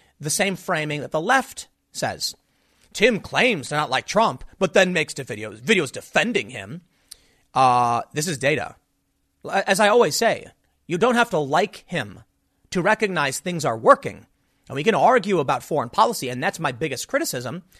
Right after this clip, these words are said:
And I can talk about general Republican policy, which I'm a fairly moderate individual, but,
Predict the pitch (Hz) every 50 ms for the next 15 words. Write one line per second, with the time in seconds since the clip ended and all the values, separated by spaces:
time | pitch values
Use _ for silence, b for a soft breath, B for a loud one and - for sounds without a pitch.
0 | b b b b - 233 254 214 240 - - 208 208 - 196 175 185 180 - -
1 | 131 113 143 151 156 175 165 165 156 151 147 139 135 127 127 120 151 135 127 127
2 | - 117 117 - - 202 208 208 - - 160 147 143 147 160 - 160 190 214 240
3 | - - 302 285 254 196 156 165 170 165 135 123 120 113 113 135 220 214 160 156
4 | 139 143 131 135 127 127 -